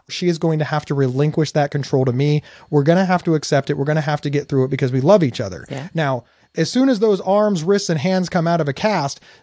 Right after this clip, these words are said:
Speaker 1: that bathroom door goes closed again, right? Just, we're gonna forget this. We're gonna forget this stage in our life, and we're gonna move forward. But here's the thing.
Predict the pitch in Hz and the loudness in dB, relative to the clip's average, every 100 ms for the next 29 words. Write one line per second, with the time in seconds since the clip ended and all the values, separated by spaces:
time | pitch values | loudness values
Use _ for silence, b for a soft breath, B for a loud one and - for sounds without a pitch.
0 | - 165 160 156 156 143 135 127 120 156 | -4 -2 0 0 0 0 0 -2 -2 0
1 | 135 123 117 85 71 - b - 135 131 | 0 0 -6 -10 -12 -18 b -4 -2 -2
2 | 135 - b - 143 135 - 131 135 165 | -6 -8 b -6 -2 -2 -2 -2 0 0
3 | 170 160 - - b b 156 156 151 143 | 0 0 -2 -10 b b -2 -2 0 0
4 | 156 190 196 180 - 220 185 180 175 156 | 0 0 0 0 -2 0 2 2 2 2
5 | 147 151 156 160 156 143 139 151 147 143 | 0 2 2 2 0 -2 0 0 0 0
6 | 127 - - 147 123 92 95 - b b | -2 -4 -6 -4 -4 -8 -12 -16 b b
7 | b b 151 208 - 240 226 160 143 - | b b 0 0 2 2 2 0 0 2
8 | 180 101 85 | 2 0 -8